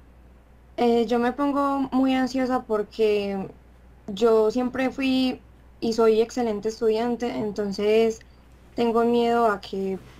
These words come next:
vuelva a repetir el año y ver a mis amigas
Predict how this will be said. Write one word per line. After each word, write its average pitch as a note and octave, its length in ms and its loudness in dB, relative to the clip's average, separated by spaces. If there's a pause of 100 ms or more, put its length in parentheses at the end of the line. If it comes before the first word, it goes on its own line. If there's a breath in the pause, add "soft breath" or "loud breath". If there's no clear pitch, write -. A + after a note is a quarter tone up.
(100)
vuelva G#3 840 0
a G#3 100 -8
repetir G3 560 -4
el G#3 100 -2
año A#3+ 480 0 (160)
y G3+ 360 -2 (460)
ver G#3+ 280 4
a G#3 60 0
mis A3+ 200 -2
amigas G3+ 560 -4